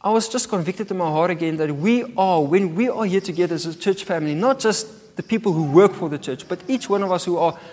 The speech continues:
sons and daughters of God, we are in the business of people. We are here to reach out to people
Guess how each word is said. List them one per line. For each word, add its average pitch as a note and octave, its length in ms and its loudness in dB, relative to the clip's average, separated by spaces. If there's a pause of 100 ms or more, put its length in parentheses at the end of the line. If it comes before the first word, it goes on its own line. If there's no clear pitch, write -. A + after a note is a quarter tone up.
sons A#3 340 0
and F#3 140 0
daughters F#3 360 0
of D3+ 160 -6
God, D3+ 260 -2 (540)
we G#3+ 220 4
are G#3 200 4
in G3 120 2
the E3+ 80 0
business F3+ 400 2
of - 180 -12
people. E3 380 -4 (520)
We A3+ 160 4
are G3+ 220 0
here F3 300 4
to E3 180 -4
reach F#3 300 -2
out F#3 220 -2
to F3 80 -10
people - 440 -14